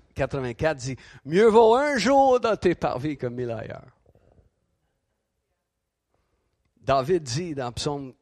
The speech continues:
vingt-sept, « Je demande à l'Éternel une chose que je désire ardemment, vivre toujours dans ta présence. » C'est beau, hein ?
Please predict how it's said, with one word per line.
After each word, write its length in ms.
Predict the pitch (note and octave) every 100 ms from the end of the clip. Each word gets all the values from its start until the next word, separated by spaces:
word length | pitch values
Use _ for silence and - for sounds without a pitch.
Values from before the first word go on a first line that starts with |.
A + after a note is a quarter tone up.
| _
vingt-sept, « 640 | B2 B2 - D#3 - - _ _ _ -
Je 140 | E3+
demande 380 | F3 G3+ A3 A3+
à 60 | A3+
l'Éternel 640 | A3 G#3+ A3+ G#3+ A3 A3 D4
une 320 | C4+ D#4 D4+
chose 680 | - C4+ D4 C#4+ C4+ A3+ -
que 100 | F#3+
je 140 | D3+
désire 420 | D#3+ F3 D#3+ F#3+ E3+
ardemment, 680 | D#3+ D#3 C#3 A#2+ A2 G#2 - _ _ _ _ _ _ _ _ _ _ _ _ _ _ _ _ _ _ -
vivre 420 | B2 C#3+ B2 A#2+
toujours 800 | - - D3+ A#2+ A2+ G#2 A2 _ _ _ _ _ _
dans 100 | G2+
ta 160 | F#2+ F#2
présence. » 680 | - G2+ G2 G2+ C3+ _ _ _ _ _ _ _ _ _ _ _ _ _ _ _ _ _ _ _ -
C'est 180 | C3+
beau, 240 | B2 A#2
hein ? 100 | F#2